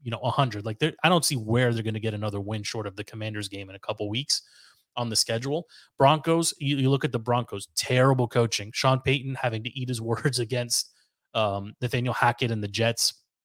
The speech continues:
I mean, they were celebra-, the Jets were celebrating like they, like they did something. They beat one of the worst teams in, in the league. So,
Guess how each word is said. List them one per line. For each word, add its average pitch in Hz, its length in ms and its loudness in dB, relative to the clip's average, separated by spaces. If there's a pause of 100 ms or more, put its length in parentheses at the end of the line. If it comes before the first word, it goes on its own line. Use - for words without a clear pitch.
(380)
I 139 60 -4
mean, 139 120 4
they 175 80 6
were 180 80 6
celebra-, 139 420 2
the 135 60 4
Jets 170 240 4
were 151 80 0
celebrating 123 400 0
like 110 160 -6
they, 110 120 -4
like 110 220 -4
they 113 120 -4
did 107 200 -2
something. 135 400 0 (300)
They 147 80 6
beat 151 180 4
one 143 140 2
of 123 60 2
the 117 40 0
worst 107 280 -4
teams 104 260 -6
in, 101 140 -10
in 120 120 2
the 110 80 -2
league. 101 320 -4
So, 113 300 2